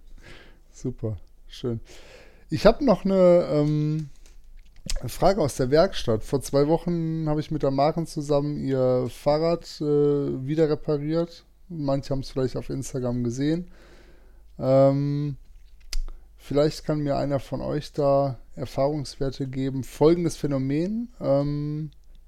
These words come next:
es ist ein neues Schaltwerk montiert worden. Die restliche Schaltung ist unverändert. Also wir reden über einen Gravelbike mit, ähm, zweifach Kettenblatt vorne, also Rennrad-Kompaktkurbelübersetzung.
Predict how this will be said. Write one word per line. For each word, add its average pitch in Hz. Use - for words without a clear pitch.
es -
ist 156
ein 160
neues 139
Schaltwerk 160
montiert 165
worden. 170
Die 151
restliche 139
Schaltung 131
ist 120
unverändert. 156
Also 127
wir 131
reden 139
über 123
einen 120
Gravelbike 156
mit, 135
ähm, 120
zweifach 135
Kettenblatt 127
vorne, 165
also 139
Rennrad-Kompaktkurbelübersetzung. 160